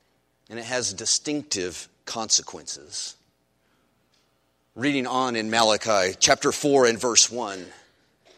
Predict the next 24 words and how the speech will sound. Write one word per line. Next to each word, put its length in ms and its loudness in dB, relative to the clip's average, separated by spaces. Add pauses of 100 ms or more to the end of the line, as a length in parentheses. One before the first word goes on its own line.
(160)
God 220 4
says, 260 2
"Surely 540 4
the 140 4
day 260 4
is 220 6
coming, 420 -6
and 140 -2
it 180 -2
will 160 -2
burn 800 -4
like 240 0
a 80 -4
furnace. 760 0 (1800)
All 200 2
of 100 0
the 140 0
arrogant 560 0
and 140 2
every 360 4
evildoer 960 -6
will 280 -4
be 200 -6
stubble, 760 2